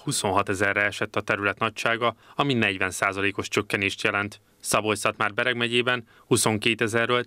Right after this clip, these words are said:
tizenhatezer hektárra csökkent az almások területe, ráadásul a meglévő ültetvények harminc-negyven százaléka idős, előregedett. A drasztikus csökkenés csak árnyalta, hogy a kétezer-tizenhetes évnek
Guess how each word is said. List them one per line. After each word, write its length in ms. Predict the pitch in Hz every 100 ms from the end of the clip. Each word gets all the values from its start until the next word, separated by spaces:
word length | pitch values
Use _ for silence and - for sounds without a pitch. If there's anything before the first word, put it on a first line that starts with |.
| _
tizenhatezer 680 | - 98 98 95 95 98 101
hektárra 440 | 104 101 - 104 98
csökkent 400 | 110 101 107 101
az 100 | 104
almások 480 | 104 104 98 107
területe, 580 | - 113 113 113 131 120 - -
ráadásul 640 | - 143 135 127 123 - 120
a 40 |
meglévő 440 | 110 107 117 107
ültetvények 600 | 110 107 113 - 117 117 107
harminc-negyven 760 | - 107 110 104 120 110 113
százaléka 720 | - 117 110 113 113 117 123 -
idős, 460 | 127 113 120 120
előregedett. 840 | - 107 95 95 95 95 95 - - _ -
A 100 | 156
drasztikus 500 | 127 110 - 107 104
csökkenés 440 | - 135 - 123 107
csak 200 | 117 120
árnyalta, 540 | 113 117 113 107 123 - _
hogy 120 | - 131
a 60 |
kétezer-tizenhetes 1040 | 120 107 - 107 107 - 113 104 107 110 -
évnek 320 | 120 120